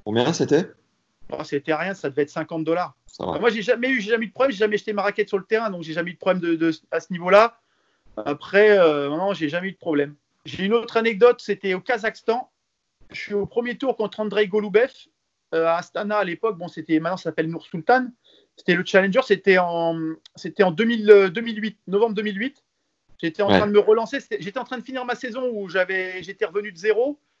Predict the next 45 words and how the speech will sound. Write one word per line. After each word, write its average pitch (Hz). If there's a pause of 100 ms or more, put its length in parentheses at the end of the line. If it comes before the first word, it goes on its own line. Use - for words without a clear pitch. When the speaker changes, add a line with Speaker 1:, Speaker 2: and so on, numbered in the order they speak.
(120)
Speaker 2:
Hein, 175
j'étais 190
trois 202
cent 214
cinquantième 202
mondial. 208
Bon, 202
bref, 214
je 185
joue 196
contre 208
Golubev 208
qui 190
était 170
vraiment, 190
bah, 160
injouable, 208
notamment 202
en -
ce -
tournoi-là. 185 (360)
Et 147
d'ailleurs, 196
il 180
m'a 165
mis 180
une 190
tôle 208
incroyable. 190
Il 160
m'a 165
mis, 175
euh, 147 (400)
ouais, 165
il 165
m'a 165
mis 180
six 196
un, 208
six 202
un, 196
je 185
crois. 151
Enfin 143
bon, 147